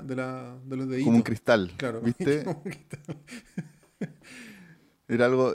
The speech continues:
Speaker 2: sí, puta, se me fue la,
Speaker 1: Ah, espérate.
Speaker 2: perdí la letra. Perdí la letra.
Speaker 1: Porque entre
Speaker 2: Ah, no,
Speaker 1: los
Speaker 2: aquí
Speaker 1: dedos
Speaker 2: está,
Speaker 1: de
Speaker 2: solo
Speaker 1: su
Speaker 2: pienso en
Speaker 1: padre,
Speaker 2: ti.
Speaker 1: como un pez se le escurrió.
Speaker 2: ¿Viste?
Speaker 1: Hace un mes cumplió los veintiséis.
Speaker 2: Solo pienso en
Speaker 1: Mm.
Speaker 2: ti.
Speaker 1: Pero mira,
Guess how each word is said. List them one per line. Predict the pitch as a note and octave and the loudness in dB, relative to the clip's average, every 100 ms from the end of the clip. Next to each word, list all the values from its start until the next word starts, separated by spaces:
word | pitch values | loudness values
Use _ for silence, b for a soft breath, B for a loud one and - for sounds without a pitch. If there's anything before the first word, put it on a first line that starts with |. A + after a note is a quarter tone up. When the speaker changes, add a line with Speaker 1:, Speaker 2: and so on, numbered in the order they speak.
| - | -4
Speaker 2:
sí, | - | -10
puta, | - A2+ G#2+ | -8 -6 -4
se | - | 0
me | F#2+ | 0
fue | C3+ | 2
la, | E3+ F3+ F3 | 2 4 2
Speaker 1:
Ah, | |
espérate. | E3 D3 D#3 | 0 -4 -2
Speaker 2:
perdí | A#2 D#3+ | 0 2
la | F#3+ | 4
letra. | C#3+ G#2 G2+ G2 _ G#3 - _ _ _ - B B | 4 4 0 -4 _ -20 -20 _ _ _ -20 B B
Perdí | - A#2 D3 | -2 0 2
la | D3 | 4
letra. | A#2+ G2+ G2+ - | 2 0 -4 -6
Speaker 1:
Porque | D3+ D3 | -4 -4
entre | D#3 - | -2 4
Speaker 2:
Ah, | D#3 | 6
no, | |
Speaker 1:
los | D3 | 8
Speaker 2:
aquí | F3+ | 6
Speaker 1:
dedos | F3+ | 4
Speaker 2:
está, | |
Speaker 1:
de | - | 6
Speaker 2:
solo | D3+ D3 | 8 8
Speaker 1:
su | |
Speaker 2:
pienso | - G3 | 6 6
en | - F#3+ | 4 2
Speaker 1:
padre, | G2 | -2
Speaker 2:
ti. | G2 | -4
Speaker 1:
como | D3+ | -4
un | C#3+ D3 | -4 -4
pez | E3 | -6
se | E3+ | -4
le | E3+ | -6
escurrió. | D3 C#3+ B2 A2+ G2+ - _ _ _ _ _ _ _ - | -6 -8 -4 -4 -6 -14 _ _ _ _ _ _ _ -4
Speaker 2:
¿Viste? | A2+ - C3+ | -4 -2 -2
Speaker 1:
Hace | C#3 B2 C#3 | -2 -4 -4
un | C3+ | -2
mes | D3 | -2
cumplió | D3 C3+ - D3+ D3+ | -4 -6 -4 -2 -2
los | D3+ A#2+ | -4 -6
veintiséis. | C3 C3 A#2 - A#2+ - - - _ _ _ _ _ _ _ _ _ _ _ _ | -8 -8 -12 -10 -10 -12 -20 -20 _ _ _ _ _ _ _ _ _ _ _ _
Speaker 2:
Solo | - - A#2+ A2 | -6 2 4 6
pienso | G#2+ - | 2 -2
en | G2 A#2+ | -6 -6
Speaker 1:
Mm. | |
Speaker 2:
ti. | E2+ - _ _ _ _ _ _ _ - b b b b | -8 -12 _ _ _ _ _ _ _ -20 b b b b
Speaker 1:
Pero | D3+ E3+ | 2 2
mira, | F#3 B2 | 2 -2